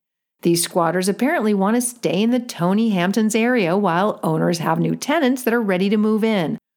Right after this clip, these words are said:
One homeowner said, "This is when we make our money in the summer while the tenant is looking for a free ride in the Hamptons." Brokers say that some property owners are trying to sell their rentals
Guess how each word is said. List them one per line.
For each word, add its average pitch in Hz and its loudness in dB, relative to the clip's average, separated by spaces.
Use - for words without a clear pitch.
One 170 2
homeowner 165 2
said, 220 0
"This 175 -2
is 214 0
when 185 0
we 226 2
make 196 0
our 214 0
money 240 0
in 165 -2
the 185 0
summer 247 -2
while 156 -2
the - -4
tenant 185 0
is 156 -4
looking 165 -2
for 160 0
a - 0
free 160 -2
ride 156 2
in 151 0
the 160 0
Hamptons." 151 -2
Brokers 349 2
say 220 2
that 226 0
some 349 0
property 175 0
owners 165 0
are 233 2
trying 240 0
to 262 0
sell 254 0
their 226 2
rentals 165 0